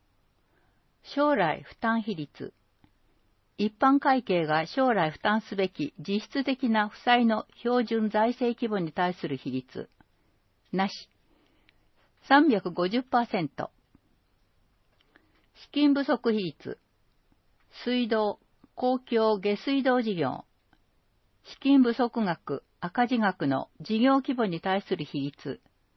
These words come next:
なし。経営健全化基準、二十パーセント。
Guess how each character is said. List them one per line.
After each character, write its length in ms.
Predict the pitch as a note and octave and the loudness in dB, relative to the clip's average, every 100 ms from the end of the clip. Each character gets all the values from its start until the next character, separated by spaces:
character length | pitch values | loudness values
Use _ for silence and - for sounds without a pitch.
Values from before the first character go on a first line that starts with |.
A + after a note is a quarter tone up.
| _ _ _ _ - | _ _ _ _ -6
な 180 | F#3+ G3+ | -4 -4
し。 240 | - - _ _ _ _ _ _ _ _ _ _ | -8 -14 _ _ _ _ _ _ _ _ _ _
経 380 | - C4+ C4+ C4 | 0 2 4 4
営 40 | B3+ | 2
健 320 | - B3 B3 | 2 6 6
全 240 | A#3+ A#3+ | 6 2
化 160 | A3+ A3 | 0 0
基 160 | G3 | -2
準、 260 | F3 C#3 B2+ _ _ _ - | -2 -4 -4 _ _ _ -8
二 100 | E3 | -4
十 140 | A3 | -4
パ 200 | - A#3 | -2 0
ー 120 | G#3+ | 0
セ 120 | G#3+ F3 | -2 -4
ン 80 | |
ト。 260 | - - | -6 -10